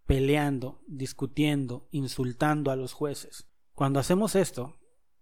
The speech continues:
demostramos que no estamos preparados para perder. No sabemos perder. Y si se llega a revertir el resultado,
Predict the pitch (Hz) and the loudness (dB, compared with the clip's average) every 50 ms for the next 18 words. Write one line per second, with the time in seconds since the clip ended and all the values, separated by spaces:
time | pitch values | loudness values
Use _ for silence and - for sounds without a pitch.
0 | _ _ _ - - _ _ _ _ _ _ _ _ _ _ _ _ _ _ _ | _ _ _ -20 -20 _ _ _ _ _ _ _ _ _ _ _ _ _ _ _
1 | _ _ _ _ _ _ _ _ _ - 165 143 156 151 147 135 - - 160 160 | _ _ _ _ _ _ _ _ _ -10 0 2 2 4 4 0 0 2 2 4
2 | 170 190 185 - - - 143 139 147 175 185 - - - 175 180 190 - - - | 4 2 0 -2 -2 0 0 2 4 2 2 2 0 0 0 0 0 -4 0 0
3 | - - - 123 120 123 165 180 151 135 143 - - - - - - - - - | 0 0 0 -2 -2 2 2 2 2 2 -2 -4 -8 -12 -16 -20 -20 -20 -20 -20
4 | _ _ _ _ _ _ _ _ _ _ _ _ _ _ _ _ _ _ - 131 | _ _ _ _ _ _ _ _ _ _ _ _ _ _ _ _ _ _ -6 -6
5 | 127 113 - 135 127 123 135 190 196 160 151 - - - - - - _ _ _ | -6 -2 -2 -4 -2 0 0 0 0 -2 -8 -14 -18 -20 -20 -20 -20 _ _ _
6 | _ _ _ _ _ _ _ _ _ _ _ _ _ _ _ _ _ _ _ - | _ _ _ _ _ _ _ _ _ _ _ _ _ _ _ _ _ _ _ -20
7 | - _ _ _ _ _ - 131 135 151 165 - 185 175 165 165 170 175 165 - | -20 _ _ _ _ _ -8 -4 -4 -4 -2 -2 -2 -2 -2 -2 -2 -4 -6 -6
8 | - 151 139 123 131 160 180 175 - - - - _ - _ _ _ _ _ _ | -6 -6 -4 -2 -2 -2 -4 -4 -8 -16 -20 -20 _ -20 _ _ _ _ _ _
9 | _ _ _ _ _ _ _ _ _ _ _ _ _ _ _ _ _ _ _ _ | _ _ _ _ _ _ _ _ _ _ _ _ _ _ _ _ _ _ _ _
10 | - _ _ _ _ _ _ _ _ _ _ _ _ _ _ _ _ _ _ - | -20 _ _ _ _ _ _ _ _ _ _ _ _ _ _ _ _ _ _ -20
11 | - - - 156 - 165 156 - 160 151 147 160 180 214 226 220 180 175 160 143 | -10 -4 -2 -2 0 -2 -2 0 0 2 2 2 4 4 4 4 4 4 4 4
12 | 143 135 131 - - 165 185 196 196 175 156 143 123 - 143 127 - - 147 151 | 2 0 -2 -2 2 2 4 4 4 0 0 -4 -4 -4 -6 -6 0 2 4 4
13 | 165 190 226 - - | 4 2 0 -6 -16